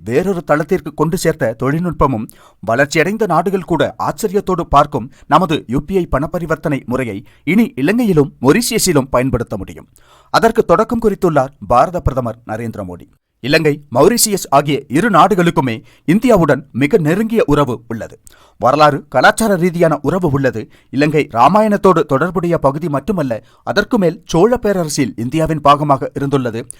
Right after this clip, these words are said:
பிரிட்டிஷ் ஆட்சி காலத்தில் இந்தியாவின் பாகமாக இருந்துள்ளது,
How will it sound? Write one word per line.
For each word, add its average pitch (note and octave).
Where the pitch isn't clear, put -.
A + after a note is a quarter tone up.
பிரிட்டிஷ் D#3
ஆட்சி F#3
காலத்தில் E3
இந்தியாவின் F3
பாகமாக D3
இருந்துள்ளது, C3